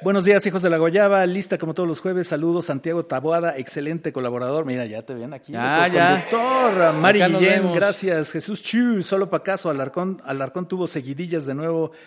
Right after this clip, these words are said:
Speaker 1: y el Chavo del Toro no tuvo la altura para presentarse. Raúl Santos, para el invitado, ¿quién le cae mejor, la Sheinbaum o la Brujada?
Speaker 2: Yo, <laughs> a ver, sin duda, yo c-, creo que ahí, este,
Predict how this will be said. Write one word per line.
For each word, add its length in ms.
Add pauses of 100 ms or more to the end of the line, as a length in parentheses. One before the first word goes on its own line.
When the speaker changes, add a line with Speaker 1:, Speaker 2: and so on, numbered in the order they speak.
(120)
Speaker 1:
y 120
el 80
Chavo 220
del 100
Toro 240
no 140
tuvo 200
la 80
altura 400
para 180
presentarse. 760 (880)
Raúl 280
Santos, 480
para 200
el 120
invitado, 680
¿quién 180
le 80
cae 160
mejor, 540
la 340
Sheinbaum 580
o 120
la 140
Brujada? 580 (2500)
Speaker 2:
Yo, 140 (720)
<laughs> 680
a 100
ver, 300
sin 220
duda, 240
yo 160 (720)
c-, 220
creo 240
que 160
ahí, 200
este, 920